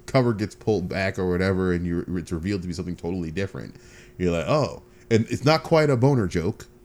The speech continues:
but it was kinda like, "Ah, man, there could have been so, so, so, some really cool stuff in there." We did get some cool action, right? But then also <laughs> I remember being in the theater when you get to the scene with the architect, and it's just dead silence for most of it.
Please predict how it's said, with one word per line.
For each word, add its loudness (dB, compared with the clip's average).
but 4
it 2
was 0
kinda -2
like, -2
"Ah, -4
man, -2
there 0
could -2
have -2
been 0
so, -2
so, -6
so, -4
some -4
really 4
cool -4
stuff -6
in -6
there." -10
We 6
did 8
get 4
some -2
cool 2
action, -6
right? -2
But 6
then 4
also 0
<laughs> 0
I 6
remember 2
being 2
in 0
the 0
theater 2
when 0
you -4
get -4
to -4
the 0
scene -2
with -4
the -4
architect, -6
and -6
it's -4
just -12
dead 0
silence -4
for -6
most -8
of -12
it. -16